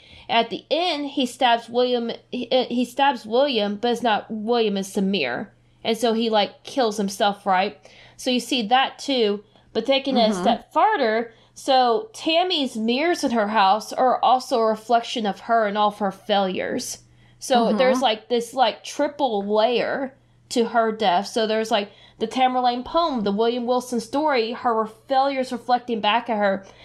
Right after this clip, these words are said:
Speaker 1: And at the fact that Verna is just like, "Just close your eyes.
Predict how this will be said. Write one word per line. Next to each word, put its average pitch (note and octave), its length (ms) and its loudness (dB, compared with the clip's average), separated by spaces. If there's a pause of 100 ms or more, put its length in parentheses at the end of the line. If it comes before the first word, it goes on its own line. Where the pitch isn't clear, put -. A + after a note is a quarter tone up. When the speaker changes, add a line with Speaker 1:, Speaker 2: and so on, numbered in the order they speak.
(180)
Speaker 1:
And B3 140 2
at A#3 180 2
the A#3 80 -6
fact B3 380 0
that G3+ 220 -2
Verna A#3 340 2
is A3+ 140 -2
just A3+ 280 -2
like, G#3+ 240 0 (420)
"Just A#3+ 260 -2
close B3 460 0
your G3 140 0
eyes. G3 560 0